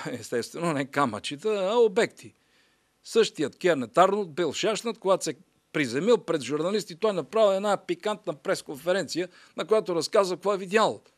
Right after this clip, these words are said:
Никой естествено не го взел на сериозно, но тези, които следят внимателно работата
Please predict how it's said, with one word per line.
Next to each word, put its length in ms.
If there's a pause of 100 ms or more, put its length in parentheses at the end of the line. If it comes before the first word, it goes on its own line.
(120)
Никой 240
естествено 480
не 80
го 120
взел 260
на 100
сериозно, 420
но 360 (640)
тези, 280
които 480 (360)
следят 420
внимателно 640
работата 640